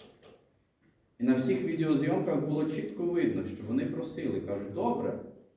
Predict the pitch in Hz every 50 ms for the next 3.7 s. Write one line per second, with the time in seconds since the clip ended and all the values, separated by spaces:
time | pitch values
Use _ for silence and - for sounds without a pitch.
0 | _ - - 233 - - - 202 202 - 196 190 185 190 196 226 220 214 - 208
1 | 202 196 202 208 190 - - 101 - - - - - 120 120 120 123 135 135 135
2 | 135 131 127 - - 135 - - - - - - - - - - - - - -
3 | - - 262 - - - - - - - - - - -